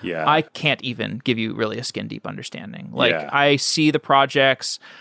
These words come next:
Speaker 2: I always go to, like, the, the websites of the crypto firms, and I look at what they're investing in, and then I look at the w-,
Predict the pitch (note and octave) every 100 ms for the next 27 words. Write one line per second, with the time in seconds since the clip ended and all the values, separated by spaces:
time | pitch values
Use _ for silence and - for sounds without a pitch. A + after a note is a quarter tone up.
0 | - - E3 F#3 F3+ G#3 F3 D#3+ D#3+ -
1 | D3 C3+ B2+ B2 _ _ - - C3+ A#2+
2 | A#2+ B2+ A#2 - A#2 C#3 D3+ B2+ G2 -
3 | C3 B2+ A#2+ E3 - A2 - G#2+ A2 B2
4 | - C3 B2+ D3+ D#3 G#2 C3 C3 A2+ A2+
5 | C#3+ - B2 G#2+ G2+ A#2+ - - - C#3
6 | C3+ B2+ D3+ D3+ B2+ B2 B2